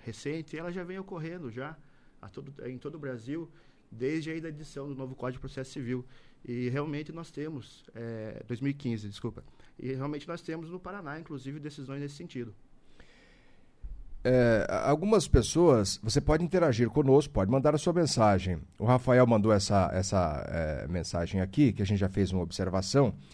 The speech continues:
Speaker 2: mas antes eu, eu gostaria que o senhor comentasse um pouco mais. Então, existem vários casos assim,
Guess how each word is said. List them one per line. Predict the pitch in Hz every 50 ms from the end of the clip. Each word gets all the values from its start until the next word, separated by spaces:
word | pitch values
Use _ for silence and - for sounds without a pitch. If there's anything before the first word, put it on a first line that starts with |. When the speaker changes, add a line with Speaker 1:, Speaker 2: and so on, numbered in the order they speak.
| - -
Speaker 2:
mas | - 117 127 120 - - -
antes | 127 143 151 147 - 147 143 143 143
eu, | 135 135
eu | 127 101 131 131
gostaria | 139 131 - 135 127 127 131
que | 127 -
o | -
senhor | 147 135
comentasse | 135 143 131 131 113 - 123 117 - -
um |
pouco | - - 127 - 110
mais. | 107 92 95
Então, | 95 117 151 165
existem | 143 147 170 165 - 175
vários | 127 139 160 170 165 -
casos | - 131 123 120 120 113 120 120
assim, | 151 180 170 - - 143 175 214